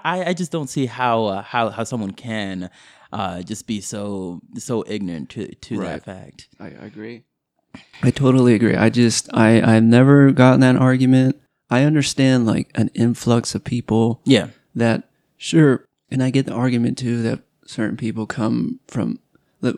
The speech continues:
Speaker 2: we'll use, like, uh, the Hispanic thing.
Speaker 1: Yeah.
Speaker 2: Especially in California, it's a
Speaker 1: Yeah.
Speaker 2: huge issue. Like,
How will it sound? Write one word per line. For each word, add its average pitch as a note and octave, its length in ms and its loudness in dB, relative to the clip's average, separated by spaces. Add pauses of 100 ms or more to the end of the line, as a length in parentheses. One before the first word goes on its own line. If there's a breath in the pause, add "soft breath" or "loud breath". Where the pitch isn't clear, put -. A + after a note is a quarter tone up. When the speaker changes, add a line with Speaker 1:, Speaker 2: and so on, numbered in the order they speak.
(120)
Speaker 2:
we'll C#3+ 280 2
use, C3 320 2
like, A2 260 -2
uh, F#2 300 -2
the A2+ 120 -4
Hispanic G2 500 -8
thing. - 140 -12
Speaker 1:
Yeah. G#2 320 2 (460)
Speaker 2:
Especially - 380 -2
in A#2+ 60 -2
California, B2 520 0
it's A#2+ 80 0
a A#2+ 60 6
Speaker 1:
Yeah. G#2 60 4
Speaker 2:
huge A#2+ 360 -4
issue. A2+ 240 -12
Like, G2 220 -8